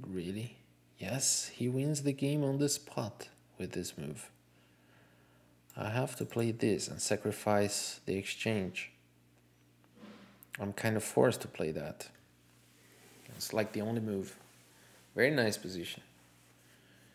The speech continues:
Very nice position. I, because if I play this, then he takes here. It's also possible, but I think this one is more direct. This one is nice,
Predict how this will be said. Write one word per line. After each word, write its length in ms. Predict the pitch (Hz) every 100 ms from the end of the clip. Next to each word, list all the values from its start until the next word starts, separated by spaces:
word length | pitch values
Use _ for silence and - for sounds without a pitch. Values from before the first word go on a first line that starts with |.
| - - - - - - -
Very 120 | 101
nice 240 | 95 73
position. 500 | - - 69 - -
I, 140 | 69 73
because 300 | 127 147 147
if 120 | 156
I 100 | 160
play 260 | 156 170 151
this, 540 | 131 143 113 - -
then 180 | 64 73
he 140 | 101
takes 340 | - 113 113 -
here. 340 | 120 120 95 - - - - - - -
It's 200 | 127 123
also 280 | - 180 180
possible, 520 | 127 98 92 87 90 98
but 240 | 85 - - - - - - -
I 380 | - - _ -
think 180 | 123 113
this 160 | 107 101
one 140 | 95
is 120 | 90
more 160 | 92 92
direct. 520 | 90 90 90 - - - - - - - - - - - -
This 180 | 147 165
one 140 | 170
is 160 | 151 127
nice, 460 | 101 98 - -